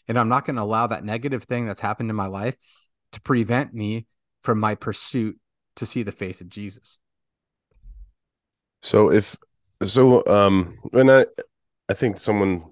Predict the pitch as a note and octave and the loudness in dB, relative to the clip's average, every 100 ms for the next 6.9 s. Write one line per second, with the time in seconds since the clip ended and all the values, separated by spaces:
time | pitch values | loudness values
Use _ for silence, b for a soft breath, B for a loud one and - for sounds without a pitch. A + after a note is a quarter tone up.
0 | _ F2 F#2 - F#2 F2+ F2 E2+ E2 - | _ -4 -4 -2 -4 -4 -4 -4 -6 -14
1 | - - E2 E2+ E2+ F2 E2+ - - F2+ | -18 -6 -2 2 2 2 -2 -8 -6 -6
2 | E2 F2+ E2+ - F2+ E2+ - E2+ E2 _ | -4 -8 -8 -8 -8 -8 -4 -2 -2 _
3 | _ _ F#2 E2+ F2 D#2+ D#2+ D#2 D#2 D#2 | _ _ -2 0 -2 -2 -4 -6 -10 -10
4 | D#2 - D2+ D#2 - D#2 D2+ D2 _ b | -12 -10 -10 -6 -2 -2 -2 -6 _ b
5 | b b b b _ _ _ _ _ _ | b b b b _ _ _ _ _ _
6 | - F2 F2+ E2 D#2 D2 - D#2+ | -10 -4 0 0 0 0 -2 -4